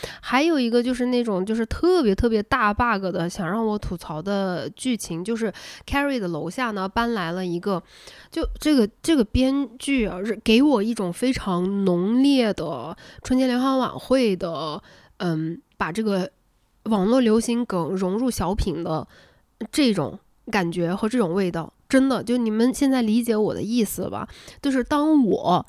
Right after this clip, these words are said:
想用，呃，“绷不住了，家人们”的这种话的时候，给你们的这，这种尴尬的感觉和不对的那种感觉是一样的。就是一群老年人说：“哎，我们现在上网查一下，呃，时下什么是最流行的，什么是最有话题性的，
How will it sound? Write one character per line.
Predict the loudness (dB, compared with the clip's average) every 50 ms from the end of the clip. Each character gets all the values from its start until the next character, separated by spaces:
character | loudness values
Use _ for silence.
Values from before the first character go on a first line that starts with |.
| -12 -20 -20 -20 -14 -8
想 | -2 0 2 2 4
用， | 4 4 4 4 0 -2 -6 _ _ _ _
呃 | _ -2 -2 0
，“绷 | 2 2 2 4
不 | 4
住 | 4 6 6 4
了， | 4 4
家 | 2 4 4
人 | 4 2 4
们” | 4 6 6 6 6 4 2 0
的 | 0 0 0
这 | 0 2 2 4 4
种 | 4 4 2 0 -2 -4 -4
话 | 0 2 4 4 4 2 0
的 | 0 -2
时 | -2 0 2
候， | 2 2 2
给 | 2 2 2 2 2
你 | 2 0
们 | 0 -2 -4
的 | -6 -6
这， | -4 -2
这 | 2 4
种 | 4 4 4 2
尴 | 2 2 2 2
尬 | 0 0 0
的 | 0 -2
感 | -2 -4 -6 -6
觉 | -4 -2 -2 -2 -2 -4 -8 -14 -20 -20 -20 -20 -16
和 | -12 -4 0 0 2 2 0 -2 -4 _ _ _ _ _ _
不 | 4 4
对 | 8 8 8 8 8
的 | 6 2
那 | 0
种 | 2 0 0
感 | 0 -2 -2
觉 | 0 0 0
是 | 0 0 -2 -2
一 | -2 -2 -4 -2 0 2
样 | 2 2 2 2 0 -2
的。 | -4 -6 -8 -10 -12 -16 _ -20 -20 -20 -12 -6
就 | -4 -2
是 | -2 0
一 | 0 -2
群 | -2 -2 -4 -2 0 0
老 | 2 2 2 0
年 | 0 -2 -2
人 | 0 0 0
说 | 0 2 0 0 0
：“哎， | 0 -2 -2 -4 -8 -20 -10
我 | -6 -2
们 | -2 0
现 | 2 2 2 4
在 | 4 2
上 | 2 2 2 2 2
网 | 0 -2 -2
查 | -4 -6 -6 -4 -4 -2
一 | 0
下， | 0 0
呃， | 2 0 0 0 -2 -2 -2 -4
时 | -2 -2 0
下 | 2 4 4 4
什 | 4 2
么 | 2 2
是 | 2 2
最 | 2 2 2 4
流 | 4 2 0
行 | 0 -2 -2
的， | -2 0
什 | 0 0
么 | 0 0
是 | 0
最 | 2 2 2
有 | 2
话 | 2 0 -2
题 | -4 -4 -6
性 | -6 -4 -2
的， | -4 -4